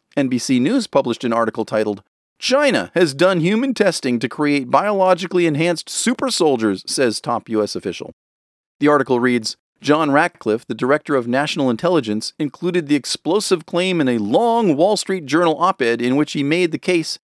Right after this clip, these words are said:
that China poses the preeminent national security threat to the U S. Last year, two American scholars wrote a paper examining China's ambitions to apply biotechnology to the battlefield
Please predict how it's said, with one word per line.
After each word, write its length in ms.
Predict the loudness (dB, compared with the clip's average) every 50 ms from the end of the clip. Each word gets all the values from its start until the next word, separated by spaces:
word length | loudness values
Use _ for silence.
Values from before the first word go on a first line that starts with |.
| _
that 140 | 0 0 0
China 440 | -2 -4 -4 -2 -2 2 2 2 2
poses 460 | 2 2 0 0 0 0 -2 -2 0
the 100 | -2 -4
preeminent 600 | -2 0 -2 0 0 0 0 0 0 0 0 0
national 400 | 2 0 0 0 -4 -4 -4 -4
security 480 | -4 -4 -6 -2 0 0 0 0 -2 -4
threat 280 | 0 2 2 2 0 -4
to 100 | -6 -6
the 80 | -2
U 180 | 0 0 2 0
S. 300 | 0 -2 -6 -12 -14 -14 _ _ _ _ _ _ _ _
Last 320 | -2 0 0 0 -4 -6 -2
year, 260 | -2 -2 -2 -2 -4
two 220 | -4 -2 0 0
American 460 | 0 0 0 0 0 0 -2 -4 -6
scholars 460 | -6 -2 -2 -2 0 0 0 0 0 0
wrote 140 | 0 0
a 60 | 0 -2
paper 380 | -2 -4 -4 -2 -2 -2 -4
examining 500 | -2 -4 -4 -2 -2 0 0 0 -2 -2
China's 400 | -2 -2 -2 0 0 0 0 -2
ambitions 560 | -2 -4 -2 -2 -2 -4 -2 -4 -4 -4 -4
to 100 | -2 -2
apply 360 | -4 -4 -2 -4 -2 -2 -2 -2
biotechnology 920 | -2 -2 -2 -2 -2 -2 -4 -6 -6 -4 -4 -2 -2 -2 -2 -4 -6 -6
to 100 | -4 -6
the 60 | -6
battlefield 680 | -2 0 0 0 0 -4 -4 -4 -4 -2 -2 -4 -6